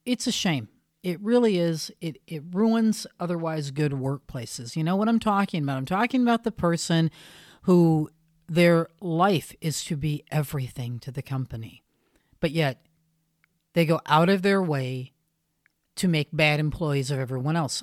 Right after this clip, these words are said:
either to elevate themselves or just because they're mean, nasty people. You have to understand when you go into a workplace that you're throwing a group of people together that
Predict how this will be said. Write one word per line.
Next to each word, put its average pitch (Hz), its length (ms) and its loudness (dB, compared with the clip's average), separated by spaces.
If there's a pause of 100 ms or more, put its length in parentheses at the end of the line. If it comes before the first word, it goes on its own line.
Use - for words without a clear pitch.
either 135 380 -6 (100)
to - 160 -12
elevate 160 380 -2
themselves 214 680 0
or 175 120 -2
just 202 240 -8
because 196 320 -4
they're 151 160 0
mean, 139 600 0
nasty 135 480 -4
people. - 420 -2 (1200)
You 208 120 0
have 269 220 6
to 302 80 0
understand 208 520 0
when 156 80 0
you 151 100 0
go 147 140 0
into 156 180 0
a 151 60 0
workplace 135 720 -8 (540)
that 175 100 -2
you're 202 160 4
throwing 277 360 2
a 247 60 4
group 180 240 -2
of 160 80 -6
people 156 320 -2
together 139 440 -4
that 135 260 -4